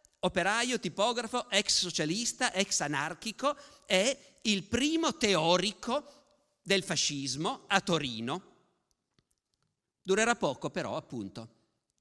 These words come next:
perché è sfortunato, muore di leucemia nel millenovecentoventiquattro. E a lui sarà intitolata una via,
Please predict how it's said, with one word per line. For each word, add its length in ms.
perché 800
è 20
sfortunato, 720
muore 300
di 100
leucemia 760
nel 140
millenovecentoventiquattro. 1400
E 100
a 60
lui 160
sarà 180
intitolata 540
una 160
via, 360